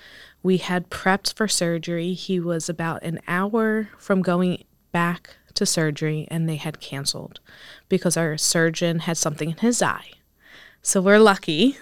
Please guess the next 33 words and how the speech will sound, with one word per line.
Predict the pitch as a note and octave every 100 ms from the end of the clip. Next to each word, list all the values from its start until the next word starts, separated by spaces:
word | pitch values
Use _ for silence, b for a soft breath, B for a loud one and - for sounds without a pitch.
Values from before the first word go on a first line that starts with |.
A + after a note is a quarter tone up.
| -
that | - E3+ E3
they | F#3 E3+
actually | E3 - B3
canceled | - A#4 E4 G#3+ F#3
it. | D#3 C#3+ -
I'm | G3+ G3
okay | G3 - F#3+
with | F3 E3+
that. | - - - b b b b b b _
We | F#3+ F#3+
ended | F#3+ F#3
up | F3+ -
going | F#3+ G3 G3+ G3
back | G3 D#3+ - F#3+ - - _
the | G#3
next | G3 E3+ - -
day. | - - D#3+ - _ _ _ - b b _
Um, | F#3 F3 E3
a | E3
different | E3 F3 F#3+ E3+
surgeon | - D3 C#3+ C#3+ D3 F#3 - _ _ _ -
was | E3+ -
there, | B2 G#2 E3+
which | F#3+ F3 E3+ - - _ -
I | F3+
met | F3+ D3+ -
him, | D#3 D3 F#3 G#3 -
and | E3+
I |
loved | D3 C3+ C#3+ -
him | E3+ F3
too. | E3+ - B2 F#3+ B B B B B B
So | - - - E3+ D#3+ D#3+ D#3 D3+